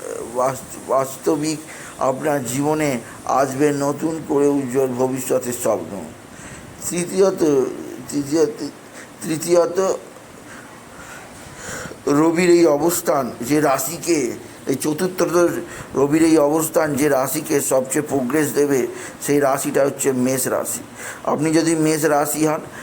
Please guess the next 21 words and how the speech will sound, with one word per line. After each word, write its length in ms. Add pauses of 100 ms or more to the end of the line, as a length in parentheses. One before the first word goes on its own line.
(160)
আপনার 400
রাশির 380
ষষ্ঠে 600
রবির 340
অবস্থান 540 (360)
আপনার 420
রোগ, 400
আপনার 440
ঋণ, 280
আপনার 420
শত্রুর 540
অবসান 460
ঘটাবে। 380 (560)
রোগ, 420
ঋণ, 220
শত্রুর 480
অবসান 480
ঘটাতে, 680 (600)
ঘটিয়ে 420
আপনার 440
জীবনকে 680